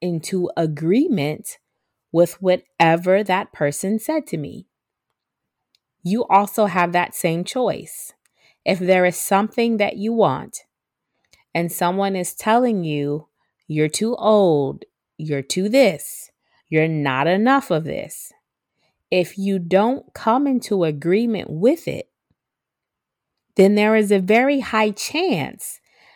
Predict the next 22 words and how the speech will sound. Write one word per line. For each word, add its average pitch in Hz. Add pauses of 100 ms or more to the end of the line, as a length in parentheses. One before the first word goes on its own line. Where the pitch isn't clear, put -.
that 185
as 175
long 226
as 220
you 240
are 214
doing 202
your 185
best, 160 (1120)
that 170
that 180 (120)
thing 180 (280)
will 170
come 285
to 190
you 143
in 165
one 185
form, 185
fashion, 147
or 208
another. 262